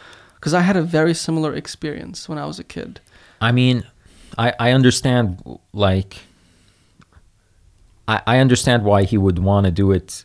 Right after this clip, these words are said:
Speaker 2: uh, in,
Speaker 1: Private.
Speaker 2: in private, though. You know what I mean?
Speaker 1: Yeah,
Speaker 2: Like,
Speaker 1: he wants to, doesn't wanna, like,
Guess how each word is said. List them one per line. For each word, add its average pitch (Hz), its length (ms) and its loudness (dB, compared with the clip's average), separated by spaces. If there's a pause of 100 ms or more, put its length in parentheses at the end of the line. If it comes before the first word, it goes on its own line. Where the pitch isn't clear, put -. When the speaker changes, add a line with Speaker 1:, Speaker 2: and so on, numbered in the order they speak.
Speaker 2:
uh, 82 340 -4 (100)
in, - 40 -16
Speaker 1:
Private. 87 300 -6
Speaker 2:
in 95 140 -2
private, 82 420 -2
though. 76 120 -4
You 80 120 -2
know 95 120 0
what 92 120 0
I 92 80 0
mean? 98 240 0
Speaker 1:
Yeah, 156 200 -4
Speaker 2:
Like, - 140 0
Speaker 1:
he - 40 0
wants 156 220 -2
to, 151 260 -8 (180)
doesn't 160 200 -4
wanna, 151 360 -8 (200)
like, 139 220 -12